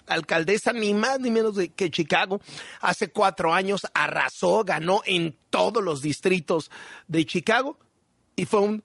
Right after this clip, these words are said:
desastre de gobierno, al grado que ahorita quiso buscar su reelección y fue arrasada. Lo hizo muy mal en la pandemia,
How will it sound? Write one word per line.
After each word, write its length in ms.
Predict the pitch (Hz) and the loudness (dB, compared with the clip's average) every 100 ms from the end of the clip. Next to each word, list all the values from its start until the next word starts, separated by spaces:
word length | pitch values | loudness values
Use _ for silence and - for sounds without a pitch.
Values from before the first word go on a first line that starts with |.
| _ | _
desastre 680 | 262 320 - 185 - 185 143 _ | -2 -2 0 -4 -4 -10 -10 _
de 140 | 151 135 | -4 -2
gobierno, 440 | 139 139 143 202 - _ _ _ _ _ | 0 0 0 -4 -10 _ _ _ _ _
al 160 | - 170 | -2 2
grado 360 | 165 165 175 - | 2 2 0 -2
que 140 | 156 | 0
ahorita 560 | 143 151 147 170 170 _ - | 2 2 2 0 -2 _ -10
quiso 300 | 165 - 143 | -6 -4 -6
buscar 300 | 131 165 143 | -4 -4 -2
su 120 | 160 | 0
reelección 580 | 156 147 165 254 339 359 _ _ _ _ _ _ _ _ | 2 2 2 0 0 -4 _ _ _ _ _ _ _ _
y 260 | 160 147 - | -2 -2 -4
fue 420 | - 160 151 185 - | -8 0 2 2 0
arrasada. 720 | 131 127 123 - 143 104 - _ _ _ _ _ - _ _ _ _ _ _ _ _ _ | -2 -2 -6 -2 -2 -2 -8 _ _ _ _ _ -20 _ _ _ _ _ _ _ _ _
Lo 180 | 175 175 | 2 2
hizo 180 | 165 151 | 4 2
muy 180 | 143 | 2
mal 160 | 135 139 | 0 0
en 100 | 131 | -2
la 80 | 139 | -2
pandemia, 540 | 190 208 247 240 247 | 0 2 2 2 -2